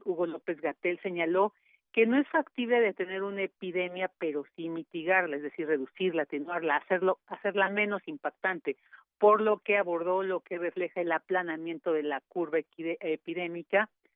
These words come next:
la cual, dijo, representa la ocurrencia de eventos, en este caso de, pues, la pandemia, eh, a lo largo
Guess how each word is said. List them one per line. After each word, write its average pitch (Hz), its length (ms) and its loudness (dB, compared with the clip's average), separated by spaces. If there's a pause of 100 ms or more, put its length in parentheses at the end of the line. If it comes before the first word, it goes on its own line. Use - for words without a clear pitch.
(120)
la 170 160 2
cual, 196 360 4
dijo, 196 260 0
representa 170 540 -2
la 160 100 -2
ocurrencia 156 440 -4
de 151 100 0
eventos, 165 480 -4
en 139 120 -6
este - 200 -12
caso 151 400 -2
de, 147 260 0 (300)
pues, 165 200 2
la 151 280 2
pandemia, 135 600 -2 (340)
eh, 131 300 -2
a 123 60 0
lo 151 140 0
largo 170 440 4